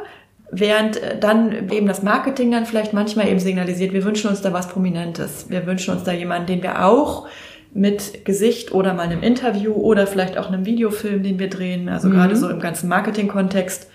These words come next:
Speaker 1: mit für den Titel einsetzen können, um noch einen zweiten Verkaufseffekt zu erzielen. Und daran loten wir aus. Und dann gibt's auch manchmal noch sowas wie,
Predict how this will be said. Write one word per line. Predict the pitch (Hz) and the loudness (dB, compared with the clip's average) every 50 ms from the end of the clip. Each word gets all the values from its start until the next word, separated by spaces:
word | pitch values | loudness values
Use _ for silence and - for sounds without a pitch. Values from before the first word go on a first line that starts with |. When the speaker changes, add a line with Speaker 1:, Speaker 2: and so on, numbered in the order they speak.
| _ - | _ 2
Speaker 1:
mit | - 190 202 202 202 - - - - | 4 6 6 6 4 0 -6 -12 -14
für | - - 190 | -6 -4 -2
den | 185 180 180 | 0 0 0
Titel | - 196 190 - 185 | 0 0 0 0 0
einsetzen | - - 185 180 180 170 160 156 - - - | 2 2 2 2 2 2 0 -2 -4 -6 -6
können, | - - - - - - - - - - - - | -8 -8 -8 -8 -8 -10 -10 -14 -16 -20 -10 0
um | - 185 190 185 | 2 4 4 4
noch | 180 180 180 - | 4 2 2 0
einen | 180 165 - | -2 -2 -2
zweiten | - 175 170 165 170 170 170 | -2 0 0 0 0 -2 -2
Verkaufseffekt | - 185 180 - - 190 180 185 - - - - - - - 190 180 - 185 180 - - - - - _ _ | -4 -4 -4 -4 -4 -6 -6 -6 -6 -8 -8 -8 -10 -6 -6 -6 -4 -4 -4 -6 -6 -8 -14 -18 -20 _ _
zu | - - - | -8 -8 -6
erzielen. | - - - - - - - - - - - _ _ _ - - - - - - - - | -6 -6 -8 -8 -8 -8 -10 -10 -12 -14 -16 _ _ _ -20 -20 -20 -20 -20 -20 -10 -2
Und | - 208 202 202 - - - - - | 2 4 4 4 2 -2 -14 -14 -10
daran | 180 180 208 214 220 226 220 196 | -2 2 4 4 6 4 4 4
loten | 208 202 202 202 190 185 | 4 2 2 2 2 0
wir | - - 151 | -2 -4 -4
aus. | 147 147 147 147 | -6 -6 -6 -4
Und | 165 190 202 | -2 2 4
dann | 214 220 226 | 4 4 4
gibt's | 247 233 240 - | 2 2 0 0
auch | 202 185 185 | -2 0 0
manchmal | 190 190 190 - - 190 175 175 175 | -2 -2 -2 -2 -2 -2 -2 -2 -4
noch | 175 170 170 | -6 -10 -10
sowas | - 175 160 170 170 170 - - | -10 -8 -6 -6 -6 -6 -6 -8
wie, | 175 165 165 165 | -8 -8 -8 -10